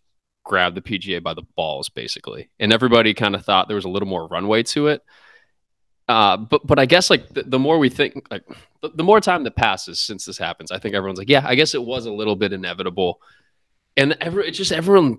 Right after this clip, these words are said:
is left thinking, like, "Well, that sucks." Like, we all kinda rallied around the fact that, like,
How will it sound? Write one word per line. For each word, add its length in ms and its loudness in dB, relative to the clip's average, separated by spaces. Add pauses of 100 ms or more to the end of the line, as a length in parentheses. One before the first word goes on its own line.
(140)
is 260 0
left 300 2
thinking, 200 4
like, 280 4
"Well, 120 -8
that 100 0
sucks." 680 0
Like, 280 2 (420)
we 160 6
all 220 6
kinda 340 2
rallied 400 6
around 300 4
the 60 2
fact 320 4
that, 80 -4
like, 420 -6